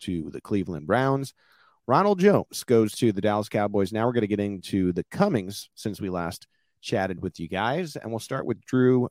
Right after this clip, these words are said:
Tranquill, linebacker now for the L A Chargers. Uh, we had joked, John,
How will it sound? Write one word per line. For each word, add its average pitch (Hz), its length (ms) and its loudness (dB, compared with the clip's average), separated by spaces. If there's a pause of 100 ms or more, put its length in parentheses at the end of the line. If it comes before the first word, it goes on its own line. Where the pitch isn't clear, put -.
Tranquill, 113 500 -2
linebacker 98 500 0
now 87 300 -2 (680)
for 120 140 4
the 110 140 4
L 113 120 4
A 107 80 2
Chargers. 104 640 0 (460)
Uh, 95 340 -2
we 127 140 4
had 117 100 4
joked, 117 560 4
John, 95 460 -2